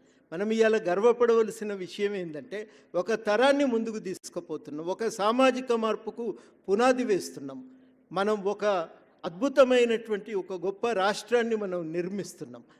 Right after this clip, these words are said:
అది ఇవాళ మనం చేస్తున్నటువంటి ఒక గొప్ప కార్యక్రమం. తరగతి గదిలోనే భవిష్యత్తు నిర్మాణం అవుతుంది అంటారు కదా, అది నిర్మాణం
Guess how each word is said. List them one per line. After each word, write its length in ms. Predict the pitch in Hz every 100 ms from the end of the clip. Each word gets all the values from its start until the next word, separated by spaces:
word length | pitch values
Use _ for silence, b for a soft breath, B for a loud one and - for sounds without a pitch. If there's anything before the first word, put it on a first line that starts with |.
| b -
అది 200 | 170 220
ఇవాళ 400 | 269 226 214 196
మనం 280 | 185 180 180 -
చేస్తున్నటువంటి 840 | 196 - 214 196 175 170 170 175 -
ఒక 180 | 165 139
గొప్ప 220 | 151 170
కార్యక్రమం. 760 | 165 165 147 170 - 160 175 262 b b b b
తరగతి 380 | 147 170 202 208
గదిలోనే 600 | 214 202 202 202 208 240 - - _ _ _
భవిష్యత్తు 580 | 147 190 233 - 220 220
నిర్మాణం 520 | 196 196 170 202 208
అవుతుంది 320 | 196 170 170 151
అంటారు 300 | 135 147 143
కదా, 280 | 143 170
అది 160 | 180 175
నిర్మాణం 560 | 175 185 196 214 220